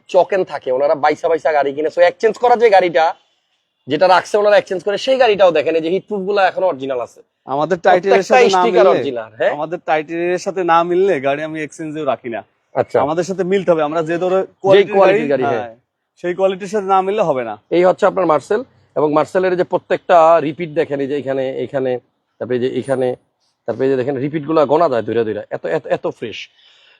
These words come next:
Speaker 1: So আমার মনে হয় যারা এক্সটাইল খুঁজতেছেন, আপনারা কিনেন আর না কিনেন, এই গাড়িটা একবার আইসা দেখা যাওয়া উচিত।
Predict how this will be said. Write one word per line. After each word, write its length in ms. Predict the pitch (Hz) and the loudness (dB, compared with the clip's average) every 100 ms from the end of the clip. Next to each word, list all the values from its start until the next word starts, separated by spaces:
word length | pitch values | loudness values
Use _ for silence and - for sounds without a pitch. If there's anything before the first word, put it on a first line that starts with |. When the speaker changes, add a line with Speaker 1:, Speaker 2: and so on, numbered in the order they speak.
| - | 0
Speaker 1:
So 80 | 190 | 2
আমার 280 | 175 202 208 | 4 2 2
মনে 200 | 214 220 | 2 4
হয় 260 | 196 214 | 4 2
যারা 240 | 165 165 170 | 2 2 2
এক্সটাইল 340 | 156 - 202 | 0 -2 -4
খুঁজতেছেন, 460 | 196 185 202 - 214 - _ _ _ | -4 -6 -4 -2 -4 -4 _ _ _
আপনারা 320 | 160 165 196 190 | -2 2 4 2
কিনেন 360 | 220 226 226 | 0 0 2
আর 100 | 226 | 2
না 200 | 220 208 | 4 2
কিনেন, 260 | 190 208 214 | 2 -2 -2
এই 160 | 208 | -2
গাড়িটা 260 | 202 190 196 | 2 2 4
একবার 220 | 185 190 | 2 4
আইসা 200 | 185 190 | 2 0
দেখা 240 | 160 139 143 | -4 0 0
যাওয়া 200 | 139 131 | 0 0
উচিত। 200 | 120 | -4